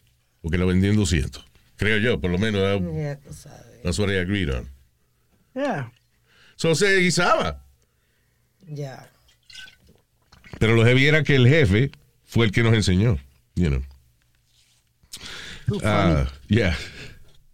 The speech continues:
Speaker 1: La corrupción. So, a lo que iba era que esta señora tiene una posición en la que ella vio que podía robarse un dinerito porque ella es la que encargaba la comida de los comedores escolares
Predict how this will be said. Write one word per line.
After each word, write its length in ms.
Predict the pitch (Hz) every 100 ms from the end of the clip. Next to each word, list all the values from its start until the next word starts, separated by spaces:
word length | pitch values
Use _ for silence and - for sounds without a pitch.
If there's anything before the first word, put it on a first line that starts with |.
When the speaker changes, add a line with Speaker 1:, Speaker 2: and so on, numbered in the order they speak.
| -
Speaker 1:
La 140 | -
corrupción. 580 | 95 101 92 113 107 95
So, 180 | 127 135
a 60 | 139
lo 120 | 143
que 180 | 143 247
iba 300 | 170 135 - _ _ _ _ _ _ _ _ - - - - - - - - -
era 220 | 127 143
que 180 | 143 143
esta 180 | 143 165
señora 560 | 170 165 147 123 123
tiene 320 | 120 117 120 139
una 180 | 143
posición 500 | - 123 131 131 123
en 100 | 139
la 100 | 135
que 180 | 120 120
ella 220 | 113 131
vio 240 | 139 117 107
que 100 | 147
podía 380 | 139 110 107 117
robarse 340 | 117 104 101
un 100 | 120
dinerito 440 | 139 160 127 151
porque 180 | 127 104
ella 100 | 110
es 60 | 135
la 100 | 135
que 100 | 127
encargaba 480 | 113 110 98 110 123
la 120 | 131
comida 500 | 135 120 101 82 98
de 80 | 104
los 80 | 92
comedores 460 | 98 92 80 87
escolares 640 | 92 - 101 131 107 123